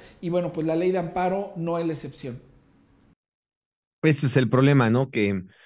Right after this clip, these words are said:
Speaker 2: yo creo que lejos de que nos haya servido después de estos diez años como una herramienta de defensa de los particulares, pues yo creo que ha pasado exactamente lo contrario, ¿no? Pero bueno, eso lo vemos desde el punto de vista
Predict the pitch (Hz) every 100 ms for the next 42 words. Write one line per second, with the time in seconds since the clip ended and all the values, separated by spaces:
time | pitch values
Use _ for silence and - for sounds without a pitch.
0 | _ _ 127 139 151 139 127 110 107 95
1 | - _ - 117 143 156 127 113 120 113
2 | 147 151 135 127 120 151 139 120 104 92
3 | - 110 - 139 143 139 131 127 139 143
4 | 139 139 127 110 - _ _ _ _ _
5 | 110 110 110 117 131 135 123 113 120 135
6 | 139 127 107 107 110 - 135 120 117 104
7 | 101 - 101 92 104 117 131 165 147 -
8 | 101 120 123 - 107 113 117 110 - 117
9 | 110 107 113 - 101 113 110 101 92 -
10 | 92 95 98 92 95 131 139 135 170 180
11 | 175 190 151 185 196 202 - _ _ _
12 | - 127 120 120 147 156 165 143 135 160
13 | - 156 147 123